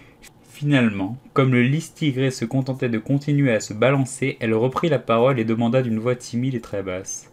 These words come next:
Est-ce que toutes les fleurs peuvent parler ? » « Aussi bien que toi, » dit le lys tigré, « et beaucoup plus fort que toi. » « Vois-tu, » déclara une rose, «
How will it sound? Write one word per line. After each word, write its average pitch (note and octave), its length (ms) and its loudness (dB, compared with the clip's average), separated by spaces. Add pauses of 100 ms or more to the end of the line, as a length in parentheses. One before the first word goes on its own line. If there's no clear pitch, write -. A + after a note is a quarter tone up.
(440)
Est-ce C#3 180 -2
que - 80 -2
toutes E3+ 280 -6
les D3 120 0 (140)
fleurs F3 640 -2
peuvent A#2+ 400 -6
parler ? » « G#2+ 380 -4 (880)
Aussi C3 320 2
bien B2+ 240 4
que A2+ 120 0
toi, » E3 380 0 (220)
dit G#2+ 180 -4
le G#2 140 -2
lys G2+ 260 -8
tigré, « G2+ 400 -6 (160)
et A#2 80 4
beaucoup E3+ 420 6
plus C#3 200 0
fort - 560 4
que G#2+ 80 -4
toi. » « F2+ 340 -6 (580)
Vois-tu, » B2 520 4
déclara A#2 360 2
une G#2 80 -4
rose, « A#2 480 -2